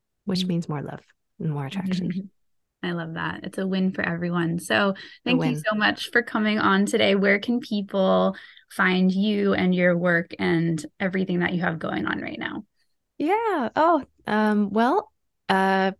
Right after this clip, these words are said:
Speaker 1: pretty much anywhere you search Anxious Love Coach, I am there. I'm on YouTube, I'm on Instagram, I'm on podcast, I have an email list. Um, I'm trying to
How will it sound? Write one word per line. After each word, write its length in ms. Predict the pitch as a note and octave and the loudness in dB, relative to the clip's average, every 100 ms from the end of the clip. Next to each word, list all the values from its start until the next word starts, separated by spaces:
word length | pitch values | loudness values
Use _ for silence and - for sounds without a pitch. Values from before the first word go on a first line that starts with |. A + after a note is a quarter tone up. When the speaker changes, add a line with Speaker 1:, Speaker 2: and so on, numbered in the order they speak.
| _ | _
Speaker 1:
pretty 160 | C4 C#4 | 0 2
much 180 | C#4 - | 2 2
anywhere 320 | B3 C4 B3+ | 2 4 4
you 160 | B3 A3+ | 4 2
search 320 | - A#3 - | 0 -4 0
Anxious 340 | G#3+ G#3+ A3 - | 0 0 -2 -2
Love 220 | E3+ - | -4 -2
Coach, 340 | G3+ A3 - | -2 -2 -2
I 140 | - F3 | -2 0
am 160 | F#3+ | 0
there. 240 | F3+ D3+ E3 | 0 0 0
I'm 140 | F#3 | 0
on 160 | F#3 F#3+ | 2 2
YouTube, 500 | F3 E3+ - F3+ F3 | 0 -2 -2 -2 0
I'm 220 | D#3+ E3 | 0 0
on 180 | E3+ E3+ | 0 -2
Instagram, 760 | D#3+ - F3 E3 D#3 D#3 D#3 - | -4 -6 -6 -4 -2 -2 -6 -6
I'm 280 | D#3 D3+ | -6 -6
on 300 | D3+ D#3 D3+ | -6 -6 -8
podcast, 720 | D3 F3+ F#3 G3 F3+ F3 - - | -4 -2 -2 0 0 0 -4 -8
I 40 | |
have 240 | D#3 D3+ | -6 -6
an 140 | F3+ - | -6 -4
email 360 | F#3 F#3 F3+ | 0 0 0
list. 420 | F3 F3+ F3 - - - - - - | 0 -2 -2 -6 -14 -20 -20 -20 -6
Um, 460 | - D#3+ D3+ D3+ D#3 - _ | -2 -2 -4 -6 -8 -12 _
I'm 160 | E3+ E3 | -6 -6
trying 340 | - G3 G#3 G#3+ | -2 0 0 0
to 240 | - F#3 | -4 -6